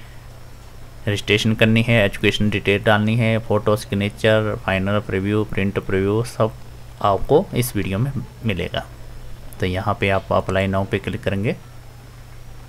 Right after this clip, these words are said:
क्लिक करने के बाद यहाँ पे आपकी timing भी start रहेगी और आपको यहाँ पे इस form को फिलअप करने के साथ साथ आगे की इंस्ट्रक्शनें भी फिलअप करनी होगी। तो सबसे पहले आपकी personal information पूछी गई है,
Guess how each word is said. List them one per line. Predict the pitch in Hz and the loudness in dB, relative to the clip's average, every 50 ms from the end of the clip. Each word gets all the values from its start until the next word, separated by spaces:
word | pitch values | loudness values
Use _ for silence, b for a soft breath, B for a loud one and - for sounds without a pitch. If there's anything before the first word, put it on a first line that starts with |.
| - - - - - - - - - - - - - | -18 -18 -18 -18 -18 -18 -18 -18 -18 -18 -18 -10 -2
क्लिक | - 110 113 113 - | 2 2 2 4 2
करने | 147 147 151 | 2 2 2
के | 147 156 160 | 2 2 4
बाद | 151 147 147 143 143 139 | 6 8 8 8 6 4
यहाँ | 131 135 127 143 147 147 147 | 2 2 2 2 2 2 2
पे | 151 151 143 | 2 4 4
आपकी | - - 104 104 - - - 127 123 123 123 120 120 - - | 6 6 4 4 2 2 2 2 2 4 4 2 2 2 2
timing | 104 98 98 104 110 113 117 | 2 4 4 4 4 4 4
भी | 117 113 123 127 | 4 4 2 2
start | 123 - - 110 107 110 110 - | 2 2 2 4 4 4 4 4
रहेगी | 120 120 120 123 120 123 123 123 123 - | 2 2 4 2 2 2 0 0 0 0
और | - 104 98 98 98 95 - | 0 0 2 2 2 2 4
आपको | 92 92 95 90 - - 117 110 | 4 4 4 2 2 0 2 2
यहाँ | 107 110 113 104 104 95 - | 2 2 2 2 0 0 0
पे | 110 107 104 | 0 2 2
इस | 101 - - | 0 -2 -4
form | - - 95 95 98 | -4 -2 -2 0 0
को | 98 - 117 | 0 0 0
फिलअप | 123 - 120 101 101 95 - | 0 0 0 -2 -2 -2 -2
करने | - 98 95 92 95 98 98 | -2 -2 -2 0 0 -2 -2
के | 95 - 107 | -2 -2 -4
साथ | - - 98 98 | -4 -2 -2 -4
साथ | - - - 117 127 | -2 -2 -2 -2 0
आगे | - 95 98 95 95 98 | 0 -2 -2 -2 -2 -4
की | 95 - 107 113 | -2 -2 -2 -2
इंस्ट्रक्शनें | 117 - 107 98 - - 98 - - - 110 104 107 | -2 -2 -4 -4 -4 -4 -6 -8 -6 -4 -4 -2 -2
भी | 104 113 120 | 0 -2 -2
फिलअप | - - 95 95 95 - | -2 -4 -4 -4 -4 -4
करनी | - 92 90 87 87 - | -4 -4 -2 -2 -2 -4
होगी। | - - - 87 85 - - - - - - - - - - - - - - - - - - - - - | -4 -6 -8 -8 -8 -10 -12 -14 -14 -12 -12 -12 -12 -12 -14 -14 -14 -16 -16 -16 -16 -18 -18 -6 0 0
तो | 101 | 2
सबसे | 98 - 98 98 - 113 | 4 4 4 4 4 4
पहले | - - 117 117 110 | 6 8 8 8 8
आपकी | - 110 107 101 - - 117 107 | 8 6 6 4 4 2 0 2
personal | - - 95 - - 120 120 120 110 - - - | 4 4 2 4 4 4 4 4 4 2 0 -2
information | 107 101 98 - 107 107 107 104 107 110 - - 120 117 | -2 0 4 6 6 6 6 4 2 2 2 2 2 2
पूछी | 113 - 107 - - 120 | 2 0 0 0 0 0
गई | 117 123 120 | 2 4 4
है, | 123 127 | 4 4